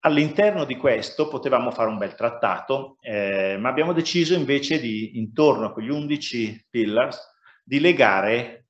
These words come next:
delle schede tecniche, delle schede verticali piccole, in cui mosaico totale, puzzle totale fa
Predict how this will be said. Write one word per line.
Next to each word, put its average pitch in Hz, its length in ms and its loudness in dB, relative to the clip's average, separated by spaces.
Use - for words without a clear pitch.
delle 143 300 -2
schede 110 460 -4
tecniche, - 680 -4
delle 117 140 -10
schede 156 260 -2
verticali 151 640 -2
piccole, 90 640 -2
in 123 180 -6
cui 196 180 4
mosaico 202 1120 6
totale, 110 640 0
puzzle 139 300 -4
totale 135 440 0
fa 127 460 0